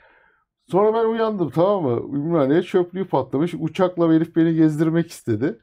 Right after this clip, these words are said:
falan. Ben ufak ufak sıvıştım, tamam mı?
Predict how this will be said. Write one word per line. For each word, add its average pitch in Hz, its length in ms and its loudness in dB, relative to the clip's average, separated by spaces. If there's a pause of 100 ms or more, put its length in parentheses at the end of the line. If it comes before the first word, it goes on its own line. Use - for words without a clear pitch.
(380)
falan. 190 440 0
Ben 208 60 0
ufak 214 300 -2
ufak 247 220 -4
sıvıştım, 214 540 -6 (180)
tamam 208 300 -4
mı? 98 160 -6